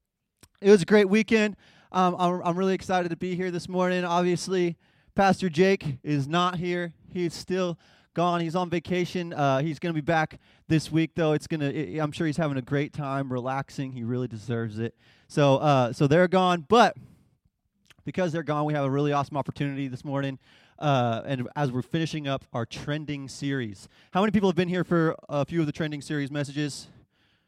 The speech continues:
Man, it's been so good. I, I've been loving it. I've been soaking it up.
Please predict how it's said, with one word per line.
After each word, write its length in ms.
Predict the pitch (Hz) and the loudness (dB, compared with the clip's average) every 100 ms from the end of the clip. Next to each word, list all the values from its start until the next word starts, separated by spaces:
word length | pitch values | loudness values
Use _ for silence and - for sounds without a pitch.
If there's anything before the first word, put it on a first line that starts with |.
| _ _ | _ _
Man, 360 | 123 180 220 202 | -2 4 4 4
it's 100 | 175 | 2
been 160 | 196 | 0
so 240 | 175 202 180 | 4 6 8
good. 380 | 170 147 120 117 _ _ _ _ | 6 4 2 -6 _ _ _ _
I, 380 | 180 185 180 190 | 4 4 6 4
I've 80 | 180 | 4
been 180 | 165 | 0
loving 300 | 165 196 202 | 4 4 4
it. 100 | 202 | 2
I've 80 | 165 | 0
been 120 | 151 | -2
soaking 400 | 139 - 202 202 | 0 6 6 4
it 100 | 190 | 0
up. 240 | 185 180 | 2 2